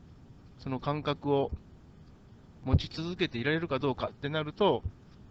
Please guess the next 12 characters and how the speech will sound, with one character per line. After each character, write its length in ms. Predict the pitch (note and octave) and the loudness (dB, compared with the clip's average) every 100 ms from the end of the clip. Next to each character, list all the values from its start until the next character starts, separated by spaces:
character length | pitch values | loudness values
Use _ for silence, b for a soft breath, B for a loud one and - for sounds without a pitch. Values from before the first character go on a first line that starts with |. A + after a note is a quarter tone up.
| - - - - - - - | -20 -20 -20 -20 -20 -20 -14
ま 180 | D3 D3+ | -4 -2
あ、 20 | |
な 160 | C3 D#3 | -2 -2
ん 60 | |
か 280 | D#3+ B2+ G#2+ - | 0 0 0 -4
こ 460 | A2 G#2 G#2 G2 - - - | -4 -2 -4 -6 -12 -18 -6
う、 40 | - | 2
ほ 140 | G#3+ | 4
ぼ 120 | F#3 | 4
で 100 | - | 0
す 80 | - | -2
ね、 180 | D3 | -6